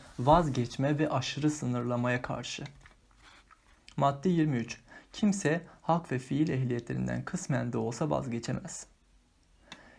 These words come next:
Kimse özgürlüklerinden vazgeçemez veya onları hukuka ya da ahlaka aykırı olarak sınırlayamaz. Yazılı rıza üzerine insan kökenli biyolojik maddelerin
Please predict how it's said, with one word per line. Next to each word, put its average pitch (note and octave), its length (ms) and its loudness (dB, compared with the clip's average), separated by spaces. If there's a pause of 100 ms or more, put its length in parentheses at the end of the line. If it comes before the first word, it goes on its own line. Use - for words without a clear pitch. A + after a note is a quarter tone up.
(100)
Kimse G3 560 2 (240)
özgürlüklerinden C3+ 1000 2
vazgeçemez D3+ 760 -2 (180)
veya C#3 300 2
onları B2+ 380 -2
hukuka C3 680 -2 (300)
ya C3+ 160 2
da - 120 -2
ahlaka B2+ 440 -2
aykırı C3+ 340 -2
olarak C3+ 320 0
sınırlayamaz. A#2+ 920 -4 (1300)
Yazılı C#3 480 4
rıza D3+ 320 2
üzerine A#2+ 460 -2
insan C3 440 -2
kökenli C3 760 -2 (200)
biyolojik B2+ 540 2
maddelerin A#2 560 -2